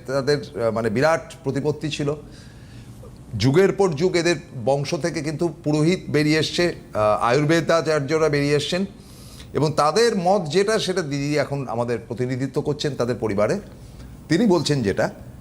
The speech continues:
যে বেলগাছের ব্যাপারটা আপনারা দেখলেন,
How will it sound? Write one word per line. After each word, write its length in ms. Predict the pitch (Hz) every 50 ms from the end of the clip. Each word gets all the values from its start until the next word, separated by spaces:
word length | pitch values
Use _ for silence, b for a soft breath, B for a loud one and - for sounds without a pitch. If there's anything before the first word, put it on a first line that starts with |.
| - - -
যে 240 | 95 123 156 156
বেলগাছের 600 | 147 113 101 139 151 156 151 175 170 160 - 190 175
ব্যাপারটা 420 | 151 160 151 156 147 - - 151
আপনারা 300 | 143 143 - 143 139 135 123 113 -
দেখলেন, 300 | 113 104 - 123 135